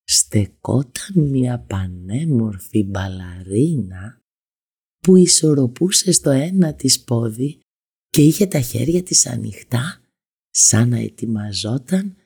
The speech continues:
να αγκαλιάσει κάποιον. Φορούσε ένα λευκό φόρεμα από μουσελίνα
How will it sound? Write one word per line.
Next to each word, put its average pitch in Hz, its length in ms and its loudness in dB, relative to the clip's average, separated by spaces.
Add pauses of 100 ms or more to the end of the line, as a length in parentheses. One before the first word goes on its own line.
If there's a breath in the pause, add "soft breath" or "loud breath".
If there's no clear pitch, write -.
(160)
να 131 260 2
αγκαλιάσει 98 960 -2 (120)
κάποιον. - 580 -4 (1400)
Φορούσε 104 840 2 (440)
ένα 101 360 -2
λευκό 92 800 -6
φόρεμα 175 920 0
από 120 240 -4
μουσελίνα 98 1160 -6